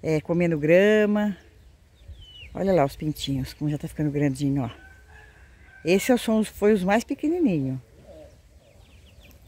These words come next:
Olha lá. Olha lá, minha gente. Que lindinho que eles estão. Daí nós fizemos essas gam-, gambiarra aqui, ó.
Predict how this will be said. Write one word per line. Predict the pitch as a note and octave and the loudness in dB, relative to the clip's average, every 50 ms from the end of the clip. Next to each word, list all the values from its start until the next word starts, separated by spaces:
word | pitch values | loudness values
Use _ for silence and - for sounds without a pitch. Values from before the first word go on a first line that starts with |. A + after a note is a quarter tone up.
| - - - - - _ _ _ D#3+ | -20 -20 -20 -20 -20 _ _ _ -10
Olha | D#3 D#3+ D3+ | -8 -8 -6
lá. | C3 A2+ - - - - - - _ _ - - - - - - - - - - - - - - - - - - - - - - - | -8 -10 -12 -14 -20 -20 -20 -20 _ _ -20 -20 -20 -20 -20 -20 -20 -20 -20 -20 -20 -20 -20 -20 -20 -20 -20 -20 -20 -20 -20 -14 -10
Olha | E3+ D#3 | -8 -6
lá, | C#3 B2+ | -4 -4
minha | C3+ - - | -4 -6 -6
gente. | - - C3+ B2+ A#2+ - - - - - - - - - - _ - - - - - - - - - - - - - - - - | -6 -6 -8 -8 -8 -10 -10 -10 -10 -10 -10 -14 -20 -20 -20 _ -20 -20 -20 -20 -20 -20 -20 -20 -20 -20 -20 -20 -20 -20 -20 -14
Que | - E3 | -10 -8
lindinho | D#3+ D#3+ F3+ F#3 F3 D#3 F3 G#3 G#3 | -4 -2 0 0 0 0 0 0 0
que | - A3 | 0 0
eles | G3+ G#3 - | -2 -2 -4
estão. | - - - C#3+ C3 C3 B2+ - - - - - - _ - - - - - - - - - | -6 -6 -4 -4 -4 -4 -4 -8 -14 -20 -20 -20 -20 _ -20 -20 -20 -20 -20 -20 -14 -4 0
Daí | D#3 D3+ D#3+ | 0 2 2
nós | F3 F3+ - | 0 -2 -2
fizemos | - A#3 A#3 B3 A#3 A#3+ A#3+ | -2 0 2 2 2 0 0
essas | - C4 B3 B3+ A3+ | -2 -2 -2 0 0
gam-, | G3+ A3 A3+ G#3+ - | 0 2 2 0 0
gambiarra | - - F#3 F#3 F3+ F#3 F#3+ E3+ E3 D#3+ E3 E3+ F3 | 0 0 2 2 2 2 4 4 4 4 4 4 0
aqui, | D#3 D3+ - - F#3+ G#3 A#3 | -2 -4 -6 -8 -6 -4 -2
ó. | A3+ F#3 C#3+ | -2 -2 -2